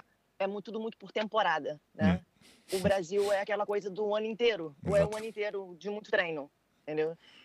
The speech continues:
Speaker 1: As pessoas são muito focadas n-, não só na, não só no, na, na qualidade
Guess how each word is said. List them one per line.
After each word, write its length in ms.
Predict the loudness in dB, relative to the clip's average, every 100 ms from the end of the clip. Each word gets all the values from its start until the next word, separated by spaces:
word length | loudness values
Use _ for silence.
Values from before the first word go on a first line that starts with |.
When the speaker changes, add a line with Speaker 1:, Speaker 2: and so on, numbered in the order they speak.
| -2
Speaker 1:
As 140 | 0
pessoas 380 | 0 -2 -2 -2
são 140 | 0
muito 180 | -2 -2
focadas 760 | -4 -2 0 2 2 2 -4 -14 _ _ _ _
n-, 140 | -10 -10 _ -2
não 180 | -2 -2
só 320 | -4 0 0
na, 400 | 0 -2 -2 -6 -12 -20 _ _ _ _
não 160 | -4 -2
só 160 | 0
no, 320 | 0 -2 -2 -2
na, 200 | -2 -2
na 180 | -4 -2
qualidade 340 | 0 2 0